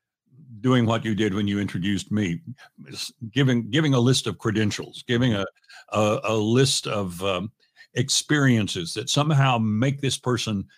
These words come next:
uh, trustworthy, credible. But the fact of the matter is that no matter what I know about per-, a person, uh, trust is going to be f-, uh, formed as much as anything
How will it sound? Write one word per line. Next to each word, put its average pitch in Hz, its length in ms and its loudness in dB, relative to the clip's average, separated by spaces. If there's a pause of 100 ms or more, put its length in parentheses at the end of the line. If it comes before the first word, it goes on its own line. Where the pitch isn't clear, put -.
(480)
uh, - 120 -14
trustworthy, 98 760 -2 (160)
credible. 107 600 2 (1000)
But 139 220 -2
the 135 100 0
fact 240 340 0
of 220 80 -2
the 233 60 -2
matter 123 380 0
is 101 400 -2 (340)
that 127 260 -2 (680)
no 139 140 0
matter 214 200 2
what 202 180 2
I 127 100 0
know 123 260 0
about 101 340 -4
per-, 92 300 -6
a 104 100 -4
person, 120 680 -6 (600)
uh, 143 100 -8
trust 214 380 -2
is 262 120 -2
going 220 220 -2
to 180 60 0
be 165 160 0
f-, 135 100 -8 (220)
uh, - 160 -14
formed 170 400 0
as 127 120 -2
much 143 220 0
as 113 140 -4
anything 123 920 -2